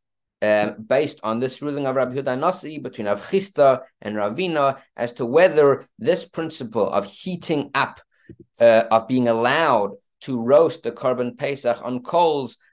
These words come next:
applies only to wooden coals. You know, if you take a, a, a log of wood and you burn it to the point that it becomes a coal, or even to a metal coal. What would a metal coal be? Basically just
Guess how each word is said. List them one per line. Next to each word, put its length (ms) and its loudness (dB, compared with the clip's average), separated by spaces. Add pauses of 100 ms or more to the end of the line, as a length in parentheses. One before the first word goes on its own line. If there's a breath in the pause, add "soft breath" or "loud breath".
applies 640 -2
only 560 -6 (280 soft breath)
to 420 -4 (240)
wooden 480 -2
coals. 480 0
You 60 -6
know, 180 0
if 100 -4
you 60 -10
take 180 -8
a, 80 -10 (100)
a, 260 -2
a 20 2
log 260 6
of 140 2
wood 100 2
and 100 0
you 80 -8
burn 280 0
it 80 -6
to 80 -12
the 80 -12
point 160 -8
that 80 -4
it 40 -4
becomes 280 -6
a 40 -10
coal, 400 0 (220 loud breath)
or 200 2
even 480 2 (240)
to 500 0
a 100 -2
metal 640 2
coal. 380 -4
What 140 0
would 100 -2
a 60 0
metal 260 -4
coal 260 -10
be? 320 -6
Basically 440 -4
just 360 -4